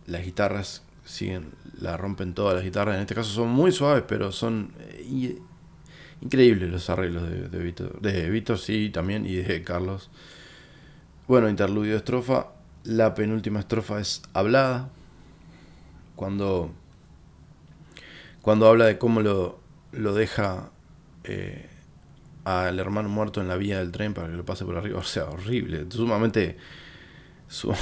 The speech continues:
<laughs> sumamente espeluznante, pero está cantado y, y, y, eh, relatado de una forma tan musical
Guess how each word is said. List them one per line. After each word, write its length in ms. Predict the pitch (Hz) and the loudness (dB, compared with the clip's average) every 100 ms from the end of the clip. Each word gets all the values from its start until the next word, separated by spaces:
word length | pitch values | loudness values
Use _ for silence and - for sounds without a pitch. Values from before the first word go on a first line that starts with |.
| - | -2
<laughs> 160 | 123 | -2
sumamente 560 | - - 117 104 107 98 | 0 2 4 4 2 0
espeluznante, 680 | 80 104 104 107 117 123 127 | 0 0 0 2 4 4 2
pero 220 | - 98 | 2 0
está 360 | - 98 95 92 - - - | 4 4 4 -2 -12 -18 -6
cantado 880 | - 101 101 120 113 110 107 92 85 - 104 | 2 2 4 6 8 6 2 -2 -6 -12 -10
y, 220 | 98 - 98 | -10 -10 -12
y, 280 | 95 95 - - - - | -10 -12 -14 -20 -20 -14
y, 340 | 107 101 92 92 - - - - - - - - | -8 -6 -6 -10 -14 -20 -20 -20 -20 -20 -20 -4
eh, 400 | 110 107 107 - - - - | 0 0 0 -4 -12 -12 -4
relatado 680 | 104 110 110 107 127 117 | 2 4 6 8 8 8
de 60 | 113 | 6
una 140 | 113 | 4
forma 360 | - 123 113 107 | 2 2 2 4
tan 840 | 113 113 104 98 95 87 92 110 - - - - - - - - - - - - - - - - | 4 4 0 -2 -6 -10 -12 -12 -16 -20 -20 -20 -20 -20 -20 -20 -20 -20 -20 -20 -20 -20 -20 -4
musical 840 | 117 117 - 104 123 127 131 131 | -2 0 -2 2 4 6 4 -2